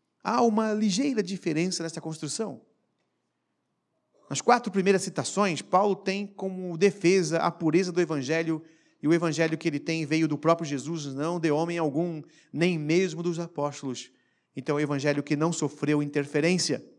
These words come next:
"Meu evangelho não tem interferência de homens." Ele dá um salto de quatorze anos para a visita a Jerusalém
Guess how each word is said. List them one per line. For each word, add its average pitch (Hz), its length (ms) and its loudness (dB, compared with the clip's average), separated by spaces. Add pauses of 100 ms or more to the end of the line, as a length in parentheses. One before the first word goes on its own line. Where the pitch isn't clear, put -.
(960)
"Meu 160 220 8
evangelho 185 480 6
não 185 180 -2
tem 185 200 2
interferência 170 440 -2
de 156 60 2
homens." - 420 -2 (1400)
Ele 196 200 6
dá 233 100 8
um 220 140 2
salto 220 360 2
de 208 120 0
quatorze 208 560 4
anos 202 360 6
para 185 480 6
a 175 120 2
visita 180 460 2
a 180 100 6
Jerusalém 170 680 2